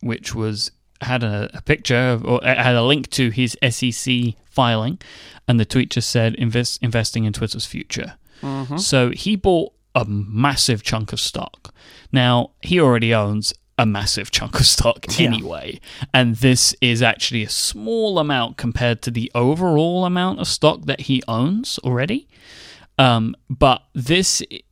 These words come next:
Speaker 1: came at a time where over the last, uh, he owns twenty-two million shares, and he bought another thirty-one thousand. So, you know,
Speaker 2: Hmm.
Speaker 1: not huge. Um,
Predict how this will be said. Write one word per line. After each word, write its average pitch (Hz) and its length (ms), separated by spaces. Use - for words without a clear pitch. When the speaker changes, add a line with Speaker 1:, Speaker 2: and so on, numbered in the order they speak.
Speaker 1:
came 147 460
at 127 220
a 127 80
time 123 600
where 110 480
over 131 260
the 120 120
last, 127 640
uh, 113 460
he 139 140
owns 147 240
twenty-two 147 540
million 123 460
shares, - 540
and 113 140
he 107 60
bought 110 360
another 113 260
thirty-one 113 440
thousand. - 460
So, - 340
you - 140
know, - 40
Speaker 2:
Hmm. 151 180
Speaker 1:
not 139 180
huge. 127 320
Um, 120 380